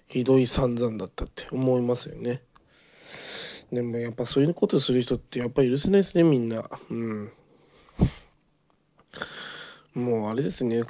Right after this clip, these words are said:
顔を普通に晒して歩くことはできないんじゃないでしょうか。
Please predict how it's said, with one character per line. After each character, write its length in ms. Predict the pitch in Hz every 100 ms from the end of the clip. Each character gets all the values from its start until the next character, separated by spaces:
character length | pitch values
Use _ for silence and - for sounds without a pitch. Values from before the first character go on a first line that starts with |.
| -
顔 400 | - 139 151 147
を 40 |
普 60 | 143
通 140 | -
に 100 | 139
晒 320 | 139 127 147 147
し 40 |
て 60 | 127
歩 220 | 120 156
く 60 | -
こ 180 | -
と 80 | 151
は 80 | 120
で 140 | 127
き 80 | 110
な 100 | 151
い 60 | 160
ん 20 |
じ 80 | 117
ゃ 40 |
な 60 | 110
い 40 |
で 100 | 110
し 100 | 131
ょ 60 | 107
う 40 |
か。 200 | - 104